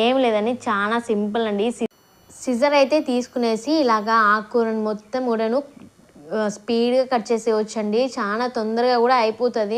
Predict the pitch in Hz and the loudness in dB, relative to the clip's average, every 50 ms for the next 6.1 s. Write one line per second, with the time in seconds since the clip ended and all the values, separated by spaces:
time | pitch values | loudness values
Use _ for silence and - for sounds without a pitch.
0 | 269 262 247 226 220 208 214 240 277 277 277 - 214 208 - 196 190 208 233 240 | -2 -2 -2 -4 -4 -2 -2 0 0 0 -2 -2 -6 -6 -6 -8 -6 -6 -4 -4
1 | 226 220 220 233 226 - 254 247 233 233 262 269 240 214 208 208 208 - 226 214 | -4 -4 -6 -6 -6 -6 -4 -4 -2 -2 -4 -2 -2 -2 -2 -4 -4 -4 -4 -4
2 | 208 208 202 208 214 240 240 233 226 247 240 233 202 196 - 214 214 - 240 214 | -4 -4 -4 -4 -4 -2 0 0 0 0 0 -2 -4 -4 -4 -6 -6 -6 -6 -4
3 | 202 202 196 - - 208 214 240 311 403 427 - - - - - - - - _ | -4 -4 -6 -6 -6 -4 -2 0 0 0 -2 -6 -12 -20 -20 -20 -20 -20 -20 _
4 | _ - 214 208 220 202 214 208 202 226 226 220 214 208 208 214 240 302 403 403 | _ -4 -2 -2 -2 -2 -2 -2 -2 -2 -4 -4 -2 -2 -2 -2 -2 -2 -4 -4
5 | - - - - - - - 233 226 233 233 240 247 247 - 262 233 233 233 247 | -8 -14 -18 -20 -14 -4 0 4 4 6 6 4 2 2 2 2 2 2 2 0
6 | 240 | 0